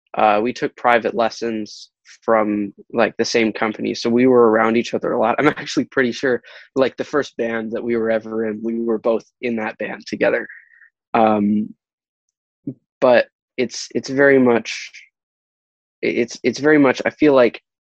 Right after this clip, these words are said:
we have been exposed to the same sort of, the same sort of thing. And it's, even, even then, even though we've had those same experiences,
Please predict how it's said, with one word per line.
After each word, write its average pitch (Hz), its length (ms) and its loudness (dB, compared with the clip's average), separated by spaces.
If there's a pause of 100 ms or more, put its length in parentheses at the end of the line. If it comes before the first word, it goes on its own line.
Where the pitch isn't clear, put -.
(500)
we 127 240 2
have 120 200 2
been 110 440 0
exposed - 640 -6
to 110 80 -14
the 107 80 -10
same 107 340 -4
sort 98 320 -4
of, - 180 -8 (400)
the 120 60 -2
same 113 240 0
sort 110 300 0
of 104 80 -4
thing. 107 360 -4
And 104 380 -6 (100)
it's, - 500 -6 (1600)
even, 147 640 6
even 135 340 4
then, 120 300 4
even 131 280 0
though 120 140 4
we've 107 280 0 (140)
had 117 380 0
those 127 240 -2
same 131 160 -4
experiences, 143 920 -6